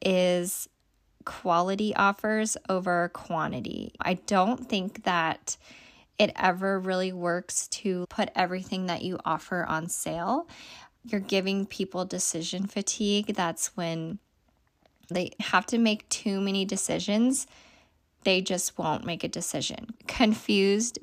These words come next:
buyers don't buy. And so I really like to, um, create a minimal suite of offers where each one is very different. Um, so I would say max three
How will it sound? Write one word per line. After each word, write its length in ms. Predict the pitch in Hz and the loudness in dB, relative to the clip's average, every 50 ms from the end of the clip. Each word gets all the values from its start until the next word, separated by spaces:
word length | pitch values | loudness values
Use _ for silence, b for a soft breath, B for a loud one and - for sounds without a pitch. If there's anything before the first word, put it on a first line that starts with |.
| - - | 0 4
buyers 580 | 175 165 165 175 175 180 180 180 185 - - | 6 6 6 6 4 4 2 0 -2 -4 -4
don't 340 | - - 170 - - - - | -2 0 2 2 2 0 2
buy. 380 | - 170 - - - - - - B B B B B B B B _ - | 2 2 2 2 0 -2 -4 -8 B B B B B B B B _ 2
And 140 | 208 208 208 | 4 4 4
so 160 | - 220 208 | 6 6 6
I 200 | 202 - - 196 | 6 6 6 4
really 360 | 202 202 202 202 202 208 214 214 | 4 4 4 4 4 4 4 4
like 240 | 214 202 196 196 | 4 4 2 2
to, 500 | - - - 226 202 196 190 190 185 - - _ - - | 0 -2 0 2 0 2 2 0 0 -2 -6 _ -2 0
um, 400 | 185 180 175 175 175 - - - _ _ _ _ - - | 2 2 2 2 0 -2 -6 -10 _ _ _ _ -16 -14
create 440 | 233 - - - 220 190 180 - - - | -14 -10 -4 0 2 4 4 4 2 2
a 80 | - 196 | 2 2
minimal 540 | 196 190 185 180 190 202 226 254 262 254 | 2 2 0 0 2 4 4 4 4 2
suite 320 | 254 - - - 233 226 - | 2 0 0 0 0 2 2
of 160 | 220 226 226 - | 2 0 2 2
offers 760 | - - 185 180 - - 190 180 175 175 175 170 196 - - B B B B B B B B B - | 2 2 2 2 0 0 0 2 2 2 0 0 0 -2 -4 B B B B B B B B B -2
where 200 | 202 208 - - | 0 0 0 0
each 340 | - 214 220 214 214 - - | -2 0 0 0 0 -2 -2
one 200 | - 196 190 190 | 0 0 0 0
is 260 | - - 196 190 190 190 - | 0 -2 -4 -4 -6 -6 -2
very 320 | - 180 170 170 175 180 | 0 2 2 2 2 0
different. 840 | 180 - - 160 175 - - 185 190 214 240 262 240 - - - - _ b b b b b b b b - - | -2 -2 -4 -4 -4 -4 -4 -2 0 2 2 0 0 0 0 -2 -2 _ b b b b b b b b 2 4
Um, 320 | 196 185 175 175 175 175 | 6 6 6 4 2 0
so 180 | - - - 190 | -2 0 2 4
I 140 | 175 185 | 4 4
would 160 | 185 185 185 190 | 4 2 -2 -2
say 280 | - - 180 185 185 - | 0 0 0 0 0 0
max 580 | - 202 196 196 180 170 165 - - - - - - _ - | 0 2 2 2 2 0 -2 -4 -6 -4 -4 -4 -6 _ -20
three 540 | - - - 208 190 196 196 208 214 220 | -16 -8 -6 -4 -2 0 0 2 2 2